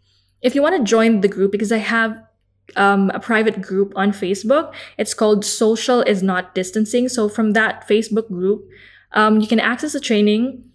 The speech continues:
a social media training that I did. So I've launched five episodes,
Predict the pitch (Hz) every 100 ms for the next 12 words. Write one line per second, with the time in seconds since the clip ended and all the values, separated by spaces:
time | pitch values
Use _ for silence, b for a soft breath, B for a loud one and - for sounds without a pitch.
0 | _ _ - 208 226 240 226 214 208 208
1 | 196 214 190 180 190 185 190 196 285 -
2 | _ _ _ _ _ - - - 226 -
3 | 220 202 220 240 262 - 202 - 220 202
4 | 233 220 - - 196 220 254 285 240 -